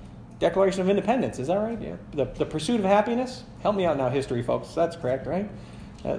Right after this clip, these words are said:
that, that's what we're offered here, the pursuit of happiness. And that's what the world will say, that it, if it feels good, do it. If it makes you happy, good, that's for you, right? And God comes and he says, "Don't pursue happiness, pursue me.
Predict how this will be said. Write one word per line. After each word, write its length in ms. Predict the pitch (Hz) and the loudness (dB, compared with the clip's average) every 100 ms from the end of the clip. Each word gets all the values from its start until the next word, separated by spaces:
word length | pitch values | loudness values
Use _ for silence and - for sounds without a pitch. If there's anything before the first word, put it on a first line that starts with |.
| - | -2
that, 180 | 143 143 | 2 8
that's 220 | 196 202 | 8 8
what 140 | 196 | 6
we're 180 | 165 165 | 6 8
offered 360 | 180 - 143 139 | 8 6 4 2
here, 160 | 117 | 2
the 80 | 117 | 0
pursuit 340 | 113 151 214 | -2 0 2
of 60 | 185 | 4
happiness. 400 | 202 226 175 143 | 4 4 2 2
And 100 | 165 | 8
that's 180 | 220 262 | 8 8
what 100 | 247 | 4
the 60 | |
world 260 | 226 233 233 | 6 8 8
will 100 | 220 | 4
say, 260 | 214 349 226 | 4 6 6
that 200 | 147 160 | 4 6
it, 200 | 202 196 - - | 4 2 -6 2
if 100 | 196 | 4
it 100 | 202 | 6
feels 300 | 254 311 220 | 8 8 10
good, 340 | 269 370 349 - - - 156 | 12 12 8 -4 -10 -6 6
do 200 | 285 466 | 10 10
it. 120 | 254 | 10
If 140 | 180 202 | 6 6
it 60 | |
makes 280 | 220 359 - | 8 8 8
you 120 | 339 | 6
happy, 340 | 285 330 339 262 | 8 8 6 4
good, 260 | 254 240 | 4 6
that's 260 | 269 277 - | 6 6 4
for 160 | 269 | 4
you, 320 | 262 254 226 151 | 6 6 6 10
right? 300 | 208 262 - - - - - - - - - - | 10 8 2 -10 -14 -16 -16 -14 -14 -16 -14 -8
And 180 | - 143 | -4 4
God 320 | 160 196 208 | 10 10 10
comes 300 | 208 190 175 | 6 4 4
and 100 | 165 | 2
he 60 | 165 | 0
says, 680 | 160 156 139 127 120 - - - | 2 4 4 2 -2 -8 -12 -6
"Don't 220 | 175 208 | -4 0
pursue 260 | 208 - 160 | 0 0 0
happiness, 540 | 165 262 143 120 120 | 2 2 0 -2 -2
pursue 500 | - 135 - 202 165 | -6 -6 -2 0 0
me. 460 | 135 180 320 202 | 0 0 0 0